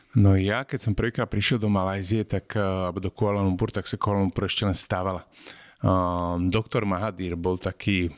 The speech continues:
z nášho pohľadu diktátor, ale taký osvietený diktátor, ktorý vládol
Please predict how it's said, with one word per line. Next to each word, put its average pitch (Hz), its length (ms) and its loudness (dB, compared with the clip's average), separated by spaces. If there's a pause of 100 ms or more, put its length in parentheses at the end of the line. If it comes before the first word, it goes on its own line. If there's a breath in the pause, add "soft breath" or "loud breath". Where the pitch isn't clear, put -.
(140)
z - 160 -10
nášho 95 240 2
pohľadu 95 400 -4
diktátor, 101 720 -2
ale 92 240 -2
taký 101 400 -2
osvietený 101 640 -2
diktátor, 101 640 -2
ktorý 90 320 -4
vládol 87 560 0